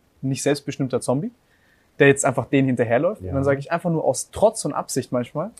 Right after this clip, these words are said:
Speaker 2: Ja,
Speaker 1: Und weil ich auch
Speaker 2: das
Speaker 1: denke,
Speaker 2: gibt's natürlich auch, ja.
Speaker 1: dort ist das Potenzial viel höher, wenn ich jetzt alleine dort bin.
Speaker 2: Ja, das, äh, Risiko ist größer.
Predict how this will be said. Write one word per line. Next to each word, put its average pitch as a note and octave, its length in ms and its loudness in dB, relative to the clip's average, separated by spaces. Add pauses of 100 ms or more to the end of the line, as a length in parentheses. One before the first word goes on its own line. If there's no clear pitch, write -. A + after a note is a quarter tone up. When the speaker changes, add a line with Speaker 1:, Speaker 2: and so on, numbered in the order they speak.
(280)
Speaker 2:
Ja, C3 580 -4
Speaker 1:
Und G#3 200 2
weil E3+ 100 6
ich E3 100 -6
auch D#3 60 -2
Speaker 2:
das C3+ 80 -4
Speaker 1:
denke, F3 160 4 (100)
Speaker 2:
gibt's - 20 2
natürlich D#3+ 420 0
auch, F2+ 260 -10
ja. B2+ 220 2 (360)
Speaker 1:
dort F3+ 160 8
ist E3+ 120 -2
das F3 100 -6
Potenzial E3+ 500 2
viel B2+ 200 0
höher, B2+ 220 2
wenn C#3 140 -4
ich D3 100 -8
jetzt - 180 -8
alleine C#3 360 4
dort A2+ 260 -4
bin. C3 80 0
Speaker 2:
Ja, A2+ 240 4
das, D3 280 -4
äh, C3+ 160 2
Risiko C3+ 720 4
ist G2+ 200 -12
größer. E2+ 540 -10